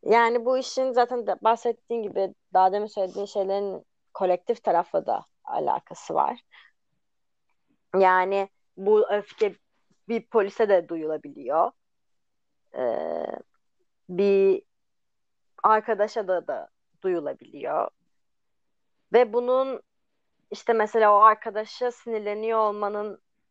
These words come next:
e, bir birlikte hissettiğinde yarattığı öfkenin çoğalması aynı şekilde kolektif tarafta daha da belki de o çoğalmasını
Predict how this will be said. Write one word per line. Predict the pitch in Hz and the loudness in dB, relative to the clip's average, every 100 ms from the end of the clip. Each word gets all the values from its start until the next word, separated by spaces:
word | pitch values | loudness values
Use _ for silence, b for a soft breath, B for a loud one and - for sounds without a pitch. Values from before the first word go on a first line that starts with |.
| _ _ _ 196 | _ _ _ -2
e, | 196 180 185 | 0 2 0
bir | 190 | 0
birlikte | 202 208 202 - 226 208 | 0 0 -2 2 4 4
hissettiğinde | 208 208 - 202 _ 208 202 | 0 -10 -8 -10 _ -8 -2
yarattığı | 214 196 196 202 - | 2 4 4 2 -2
öfkenin | 190 202 - 202 202 | -2 -2 -6 -8 -8
çoğalması | - 208 185 185 190 - - 214 339 _ _ _ _ - | -4 0 0 0 -6 -10 -6 -6 -6 _ _ _ _ 0
aynı | 202 208 | 0 0
şekilde | 208 - 196 214 | -6 -12 -4 -4
kolektif | - 196 190 - - | 0 0 -2 -4 -6
tarafta | 190 170 175 233 208 | 0 0 2 0 4
daha | 202 202 | 4 4
da | 180 156 _ _ | 2 0 _ _
belki | 170 165 _ - | -2 -2 _ -4
de | |
o | 143 | -4
çoğalmasını | - - 160 143 147 160 - - _ _ _ - 151 | -4 -2 -2 -2 -6 -14 -16 -20 _ _ _ -6 -6